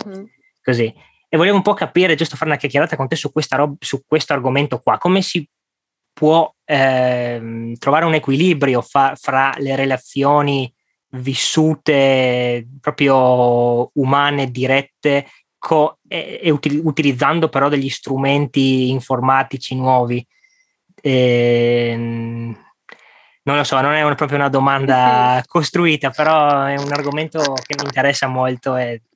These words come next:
Speaker 1: No, no,
Speaker 2: e
Speaker 1: è
Speaker 2: quindi
Speaker 1: molto importante parlarne, anzi, con molti miei amici anche della mia stessa età, quindi stessa generazione, ne parliamo.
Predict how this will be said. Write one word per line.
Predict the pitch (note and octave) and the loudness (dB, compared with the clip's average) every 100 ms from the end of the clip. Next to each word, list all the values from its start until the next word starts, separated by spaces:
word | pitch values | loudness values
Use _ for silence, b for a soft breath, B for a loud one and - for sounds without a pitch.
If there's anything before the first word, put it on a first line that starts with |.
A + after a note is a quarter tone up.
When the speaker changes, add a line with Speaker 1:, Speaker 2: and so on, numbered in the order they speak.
| - | -2
Speaker 1:
No, | D4+ F4+ | 0 2
no, | F4+ A#3 | 2 2
Speaker 2:
e | G#3 | 2
Speaker 1:
è | G3+ G#3 G3+ G3+ G#3 | 2 0 0 0 -2
Speaker 2:
quindi | G#3+ G#3+ | -6 -6
Speaker 1:
molto | A3 B3+ C4 | -2 -2 -2
importante | A#3+ - A3+ - A3+ A3 A3+ | -6 -4 -8 -4 -4 -4 -2
parlarne, | G#3+ G#3+ A3+ F#3+ F3+ F#3 F3 F3+ _ | 0 0 2 4 2 0 -8 -10 _
anzi, | G#3 G3+ F#3 - G3 | 0 0 0 -10 -8
con | G3 G#3 | -6 -2
molti | A3 A3+ A3+ | -2 -2 -2
miei | A3 | -2
amici | A3 A#3 A3+ | 0 -2 -2
anche | G#3+ G#3+ | -4 -2
della | G#3 G3+ | 0 0
mia | G#3 G3 | 0 -6
stessa | - G#3+ - G3+ F#3+ | -6 -8 2 4 4
età, | G3 G#3 G#3 | 4 2 2
quindi | F#3+ F#3 | 0 -4
stessa | G3 - F#3+ | -8 -10 -10
generazione, | G3 F#3+ F#3+ - A#3 | -4 -2 -2 -4 -4
ne | G#3+ | -4
parliamo. | F#3 F#3 F#3 - G3 F#3 E3 E3+ | -2 -2 -4 -10 -6 -2 -2 -6